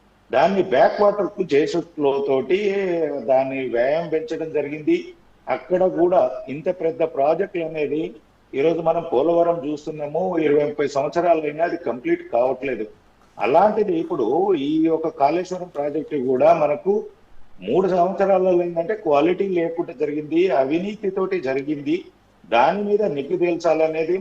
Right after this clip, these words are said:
మనం మాట్లాడుతున్నాము. ఇంకో అంశము, ఈ రోజు ఆర్ఎస్ ప్రవీణ్ కుమార్ గారు ఐపీఎస్ ఆఫీసర్ గా ఉండి, ఆయన రా-, ఒక ప్రభుత్వ ఉద్యోగానికి ఇది చేసుకొని వచ్చేసి, ఆయన రాజకీయ అస్తిత్వం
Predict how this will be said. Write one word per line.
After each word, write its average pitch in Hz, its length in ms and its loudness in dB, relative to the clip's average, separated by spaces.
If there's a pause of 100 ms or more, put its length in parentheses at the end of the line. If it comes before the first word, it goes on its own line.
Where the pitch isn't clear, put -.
మనం 156 260 -2
మాట్లాడుతున్నాము. 127 640 -6 (340)
ఇంకో 180 220 -2 (560)
అంశము, 120 400 -6 (540)
ఈ - 60 8
రోజు 202 240 4 (200)
ఆర్ఎస్ 185 320 2
ప్రవీణ్ 170 320 -4
కుమార్ 156 380 -2
గారు 143 500 0 (240)
ఐపీఎస్ 185 420 -2 (120)
ఆఫీసర్ 156 500 -4
గా 135 80 0
ఉండి, 120 360 -6 (600)
ఆయన 160 440 0 (140)
రా-, 151 540 0 (160)
ఒక 151 260 -6
ప్రభుత్వ 170 380 -2
ఉద్యోగానికి 160 580 -2
ఇది 131 140 -6 (100)
చేసుకొని 160 380 -4
వచ్చేసి, 131 540 -2 (320)
ఆయన 170 360 2
రాజకీయ 185 800 2 (180)
అస్తిత్వం 175 420 -6